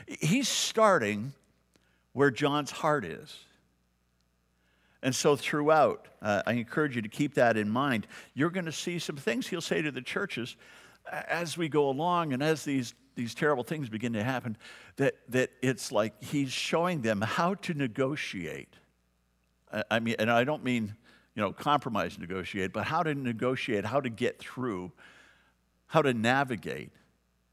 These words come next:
what's coming. Well, you remember the whole thing started with a vision. Jesus gave John a vision when he was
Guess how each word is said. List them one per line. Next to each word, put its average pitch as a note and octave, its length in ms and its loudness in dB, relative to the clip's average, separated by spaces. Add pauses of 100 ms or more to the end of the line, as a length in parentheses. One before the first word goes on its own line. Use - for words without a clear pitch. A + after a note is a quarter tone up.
(240)
what's E2+ 220 -8
coming. - 300 -8 (2250)
Well, B2 260 6 (100)
you B2 140 -2
remember C3+ 280 4
the C#3+ 80 0
whole C3+ 240 2
thing B2+ 320 -4
started A2+ 540 2
with G2 140 -6
a G2 40 -2
vision. G2 480 -4 (920)
Jesus C3+ 580 0
gave A#2+ 380 2
John A2+ 480 -2
a F#2+ 60 -6
vision G2+ 360 -6
when E2+ 140 -6
he F2 60 -6
was F2+ 200 -8